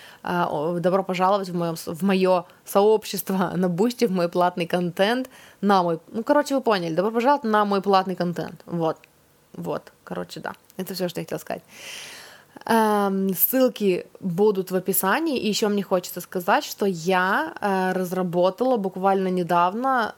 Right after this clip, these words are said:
эм, план программы для, э, коучинга,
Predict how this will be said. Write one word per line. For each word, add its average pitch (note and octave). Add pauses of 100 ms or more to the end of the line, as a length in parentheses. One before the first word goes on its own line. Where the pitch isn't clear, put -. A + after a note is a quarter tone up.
(140)
эм, E3+
план F#3+
программы G3
для, F#3
э, F#3+
коучинга, F3+